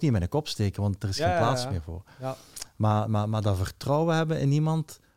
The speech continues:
Speaker 1: goh, dat is, eh, iemand langs u hebben, is een wereld van verschil.
Speaker 2: Ja, ja, ja.
Speaker 1: En ik had nu het geluk dat, dat, dat hij dat was. Want als we
Speaker 2: Mhm.
Speaker 1: soms zeggen, "Geen zaken doen met familie" of zo, dan denk ik, "Ja, pff." Tuurlijk wel.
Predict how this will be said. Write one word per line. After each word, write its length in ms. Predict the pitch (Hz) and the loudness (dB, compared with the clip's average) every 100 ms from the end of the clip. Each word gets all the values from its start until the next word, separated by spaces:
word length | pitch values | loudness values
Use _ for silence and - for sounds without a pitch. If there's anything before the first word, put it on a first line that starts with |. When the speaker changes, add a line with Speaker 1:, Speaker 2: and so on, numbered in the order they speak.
| _ | _
Speaker 1:
goh, 220 | _ 110 95 | _ -6 -2
dat 120 | 92 | -2
is, 280 | 90 - 92 | -2 -4 -4
eh, 360 | 87 87 87 87 _ _ _ | -4 -2 -4 -6 _ _ _
iemand 260 | 113 107 101 | 0 0 2
langs 300 | 113 139 139 | 0 0 -2
u 80 | |
hebben, 300 | 127 131 127 | -2 0 -2
is 180 | 107 90 | -4 -6
een 80 | 90 | -2
wereld 420 | 92 101 104 95 | 2 2 2 -2
van 160 | - 82 | -8 -12
verschil. 360 | 85 - - | -12 -14 -8
Speaker 2:
Ja, 340 | 120 123 123 120 | -2 0 0 -2
ja, 140 | 117 | -2
ja. 260 | 113 113 117 _ - | -4 -6 -10 _ -4
Speaker 1:
En 60 | |
ik 80 | 117 | 0
had 140 | 139 131 | 2 4
nu 80 | |
het 120 | 123 - | 2 4
geluk 520 | 104 107 135 - - | 2 4 2 -2 -16
dat, 180 | - 104 - - | -6 -6 -6 -10
dat, 160 | 101 - _ _ _ | -10 -10 _ _ _
dat 180 | - 95 | -12 -10
hij 140 | 85 95 | -6 -4
dat 140 | 131 | -4
was. 280 | 156 185 - - | -6 -8 -12 -10
Want 200 | 95 98 | -8 -6
als 80 | 113 | -4
we 40 | 113 | -2
Speaker 2:
Mhm. 80 | |
Speaker 1:
soms 120 | 107 117 | -2 -2
zeggen, 220 | 107 98 | -4 -4
"Geen 200 | 92 92 | -4 -4
zaken 300 | 92 92 98 | -4 -6 -4
doen 100 | 95 | -4
met 120 | 90 | -6
familie" 380 | - 87 92 110 | -8 -8 -6 -6
of 100 | 107 | -8
zo, 120 | 104 | -8
dan 120 | 95 | -8
denk 160 | 92 90 | -8 -8
ik, 120 | 90 | -12
"Ja, 300 | - 92 101 | -14 -14 -14
pff." 180 | - _ _ _ _ _ _ _ _ _ _ _ _ _ _ _ _ _ _ _ _ - | -18 _ _ _ _ _ _ _ _ _ _ _ _ _ _ _ _ _ _ _ _ 0
Tuurlijk 340 | 151 143 101 | 4 4 2
wel. 340 | 87 80 82 | -2 -6 -8